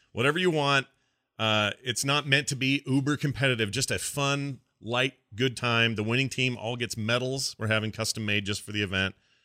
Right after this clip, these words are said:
It's also a rad challenge coin for this year's swag, among some other things. So it's really cool, and I just figured this audience might be interested, uh, who maybe don't listen to the morning show. So if you're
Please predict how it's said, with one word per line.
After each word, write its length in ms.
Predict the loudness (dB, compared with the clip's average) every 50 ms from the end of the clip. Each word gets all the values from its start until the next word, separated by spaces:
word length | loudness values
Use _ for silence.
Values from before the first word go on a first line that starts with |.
| _ _
It's 80 | -6 -4
also 260 | -4 -2 -2 -2 -4
a 40 | -2
rad 240 | 0 2 2 2 0
challenge 420 | -2 -2 -2 0 0 -2 -4 -4
coin 240 | -2 0 0 0 0
for 100 | 0 -2
this 180 | -4 -4 -4 -4
year's 160 | -4 -2 -2
swag, 400 | -2 -2 0 0 2 2 0 0
among 240 | -4 -6 -8 -8 -8
some 160 | -10 -10 -10
other 160 | -10 -8 -10
things. 360 | -10 -8 -10 -10 -10 -10 -14 -16 _ _ _ _ _ _ _ _ _ _
So 120 | -6 -6
it's 120 | -6 -4
really 340 | -4 0 2 2 2 2 0
cool, 380 | -2 0 2 2 4 4 2 2
and 80 | 2 0
I 60 | 0
just 220 | 2 0 -2 -2
figured 200 | -2 -2 -2 0
this 140 | -2 0 0
audience 360 | 0 0 2 2 2 0 0
might 180 | -2 -4 -4 -2
be 100 | 0 0
interested, 440 | 0 0 -2 -6 -4 -2 -2 -4 -4 -6 _ _ _ _ _ _
uh, 240 | -4 -2 0 0 0
who 220 | -2 -4 -4 -4
maybe 280 | -2 0 0 0 2 0
don't 160 | -2 -2 -2
listen 160 | -4 -6 -6 -4
to 60 | -4
the 40 | -4
morning 220 | -4 -4 -4 -4
show. 160 | -4 -6 -6 -6
So 120 | -6 -6
if 60 | -4 -4
you're 120 | -4 -4